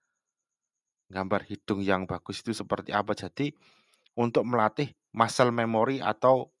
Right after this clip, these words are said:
melatih kualitas gambar kamu biar tetap konsisten bagus. Jadi, performa terjelekmu <laughs> itu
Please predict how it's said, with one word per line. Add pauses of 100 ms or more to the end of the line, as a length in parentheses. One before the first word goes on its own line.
melatih
kualitas
gambar
kamu
biar (580)
tetap (160)
konsisten
bagus.
Jadi, (800)
performa
terjelekmu
<laughs>
itu